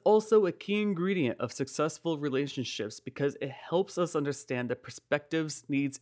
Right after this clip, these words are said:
and intentions of others. Here are some of the ways research has testified to the far-reaching importance of empathy. Seminal studies by Daniel Batson and Nancy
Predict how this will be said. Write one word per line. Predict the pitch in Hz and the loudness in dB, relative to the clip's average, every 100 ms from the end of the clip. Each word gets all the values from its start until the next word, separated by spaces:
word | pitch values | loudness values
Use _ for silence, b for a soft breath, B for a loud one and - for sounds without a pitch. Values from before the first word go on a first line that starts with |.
| - | -4
and | 139 | -2
intentions | 147 139 - 123 - 117 113 - | -2 -4 -4 -4 -4 -6 -6 -6
of | 120 110 | -6 -4
others. | - 110 107 - - - b b b | -4 -4 -6 -12 -16 -20 b b b
Here | 220 262 | 2 2
are | |
some | 277 - 208 208 170 123 - - | 2 2 4 4 2 -2 -4 -2
of | 131 | 2
the | 135 | 2
ways | 117 110 104 107 131 | 2 0 -2 -4 -4
research | 139 160 175 160 | -2 -2 -4 -4
has | 151 - | -4 -4
testified | - 202 196 131 - 107 107 - | -4 -4 -4 -8 -6 -4 -6 -8
to | - | -8
the | 110 | -8
far-reaching | - 143 151 170 147 143 147 | -2 0 0 0 -2 -4 -4
importance | 127 - 110 107 - | -6 -6 -6 -6 -10
of | 127 127 | -12 -12
empathy. | 123 110 - - - - _ _ _ _ _ _ _ _ - B B B | -12 -12 -14 -16 -18 -20 _ _ _ _ _ _ _ _ -20 B B B
Seminal | - 196 208 214 | 4 4 6 0
studies | - 160 151 151 | 2 2 2 0
by | - 123 | 0 -2
Daniel | 117 131 151 160 | 2 2 2 -2
Batson | 127 107 107 - 113 - | -2 -4 -4 -6 -6 -4
and | 110 113 | -4 -2
Nancy | 120 120 156 | -2 -2 -4